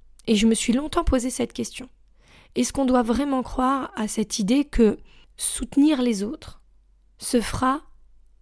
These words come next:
à mon détriment ? Moi, en tout cas, bah, j'ai choisi de pas penser comme ça. Bien sûr, et comme tout, et vous me connaissez maintenant,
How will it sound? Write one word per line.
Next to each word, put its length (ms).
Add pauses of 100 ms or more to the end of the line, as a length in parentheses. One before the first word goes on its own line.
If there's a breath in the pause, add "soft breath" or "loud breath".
(100)
à 100
mon 240
détriment ? 540 (1300 loud breath)
Moi, 300
en 60
tout 140
cas, 240 (680 soft breath)
bah, 60
j'ai 120
choisi 540
de 140
pas 240
penser 360
comme 180
ça. 180 (580)
Bien 240
sûr, 240
et 60
comme 240
tout, 300
et 80
vous 100
me 100
connaissez 340
maintenant, 340